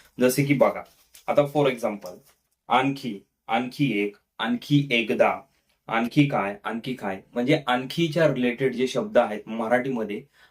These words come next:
आणि त्याला इंग्रजीत काय म्हणतात हेच आज आपण पाहणार आहोत. माझा इंग्रजी ग्रामरचा एक चॅनल आहे, त्या चॅनलचं नाव आहे अतुल सर इंग्लिश क्लास.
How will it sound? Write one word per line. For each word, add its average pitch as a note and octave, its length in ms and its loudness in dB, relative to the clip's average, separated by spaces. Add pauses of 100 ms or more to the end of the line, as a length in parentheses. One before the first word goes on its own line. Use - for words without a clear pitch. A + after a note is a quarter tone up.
आणि D3+ 200 -2
त्याला D#3 160 0
इंग्रजीत B2 440 -4
काय G#2+ 140 -2
म्हणतात G#2 300 -8
हेच A2+ 160 -4
आज G2+ 140 0
आपण A#2+ 240 0 (360)
पाहणार G#2+ 320 0
आहोत. B2 180 2 (320)
माझा C3+ 340 4
इंग्रजी B2+ 560 0
ग्रामरचा B2+ 560 0
एक C3 120 -4
चॅनल A#2+ 320 -2
आहे, A2+ 220 -2 (580)
त्या B2+ 140 0
चॅनलचं A2 460 -4
नाव A2+ 220 2
आहे A2 340 0 (840)
अतुल B2 420 -2
सर A2+ 420 2 (3000)
इंग्लिश A2+ 600 -4 (1600)
क्लास. - 400 -2